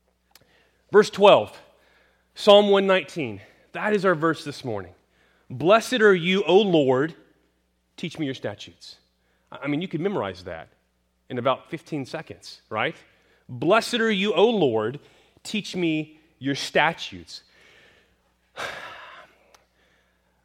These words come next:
I wanna be careful when I say this, but I, I think I can say it's true generally of most believers that we tend to take prayer for granted.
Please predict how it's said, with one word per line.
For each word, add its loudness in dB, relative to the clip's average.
I -4
wanna 2
be -4
careful -2
when 0
I 0
say -4
this, -8
but -4
I, -2
I -14
think -6
I 0
can -6
say -4
it's -10
true -6
generally -2
of -8
most -2
believers -6
that -4
we -6
tend -4
to -12
take -6
prayer -2
for -10
granted. -8